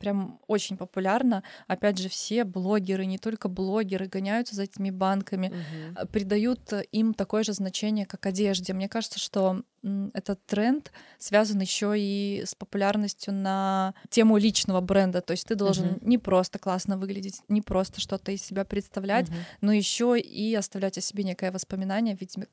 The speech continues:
Speaker 1: классного парфюма. Мне кажется, что раньше такого не было. Люди не так фанатели. Как ты думаешь, почему это произошло?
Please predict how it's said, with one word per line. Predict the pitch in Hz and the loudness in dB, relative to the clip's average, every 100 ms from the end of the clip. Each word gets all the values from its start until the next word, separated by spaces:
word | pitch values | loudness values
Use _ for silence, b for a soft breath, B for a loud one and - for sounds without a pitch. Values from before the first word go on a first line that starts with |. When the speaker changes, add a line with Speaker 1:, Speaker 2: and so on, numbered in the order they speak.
| - | -10
Speaker 1:
классного | - 190 202 - 196 196 B B B | -4 -2 -2 -6 -8 -8 B B B
парфюма. | 202 208 - 208 190 175 - B B | -2 -2 -2 -4 -4 -4 -10 B B
Мне | 190 247 | 2 2
кажется, | 339 339 - | 2 -2 -2
что | 208 - 190 | -6 -2 2
раньше | 190 269 370 - 196 | 4 2 0 -4 -4
такого | 190 - 202 | -4 -6 0
не | 220 202 196 | 2 4 2
было. | 180 175 | -2 -6
Люди | 185 208 | -4 -4
не | 202 202 | -4 -2
так | 196 - | -4 -4
фанатели. | 185 185 - 180 190 | -6 -6 -4 -6 -6
Как | 202 - | -12 -14
ты | |
думаешь, | - 185 185 - B B B B | -6 -2 -2 -4 B B B B
почему | 202 - - 214 190 180 _ _ - | -4 -2 0 2 0 -4 _ _ -10
это | 180 | -10
произошло? | - 185 190 - 185 196 | -8 -6 -6 -8 -10 -10